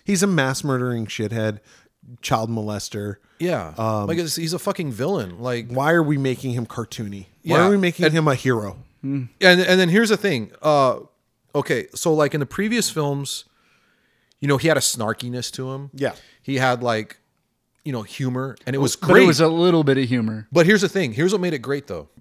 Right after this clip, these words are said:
Speaker 2: because it was in contrast to the kills.
Speaker 3: Yeah.
Speaker 2: To the horrific side of things. So you had, like, you know,
Speaker 3: A duality.
Speaker 2: Yeah, exactly. But it was always more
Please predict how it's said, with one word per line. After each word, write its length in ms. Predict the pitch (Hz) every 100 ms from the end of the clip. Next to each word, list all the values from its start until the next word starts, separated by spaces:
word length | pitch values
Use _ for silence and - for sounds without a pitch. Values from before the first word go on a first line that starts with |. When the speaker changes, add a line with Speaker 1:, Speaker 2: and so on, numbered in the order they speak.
| -
Speaker 2:
because 240 | 117 123
it 20 |
was 100 | 135 120
in 80 |
contrast 960 | 110 143 151 156 151 131 120 - - - _ -
to 100 | 117
the 80 | 101
kills. 720 | - 131 107 80 - - - _
Speaker 3:
Yeah. 280 | 143 117 95 - _ _
Speaker 2:
To 100 | -
the 80 | 110
horrific 500 | - 113 143 165 -
side 380 | - 110 95 85 _ -
of 100 | -
things. 280 | 98 82 - _ _ _
So 140 | -
you 160 | 139 143
had, 280 | 147 139 135
like, 340 | 135 117 - - _ _ _ _ _
you 120 | 131
know, 340 | 123 107 101 92 _ _ _ _ _ _ -
Speaker 3:
A 80 | 135
duality. 800 | 127 135 127 123 120 113 113 113
Speaker 2:
Yeah, 400 | 170 185 196 95 -
exactly. 500 | 143 135 165 151 117
But 280 | 110 151 147
it 100 | 147
was 180 | 143 131
always 320 | 143 156 151
more 440 | 131 127 127 117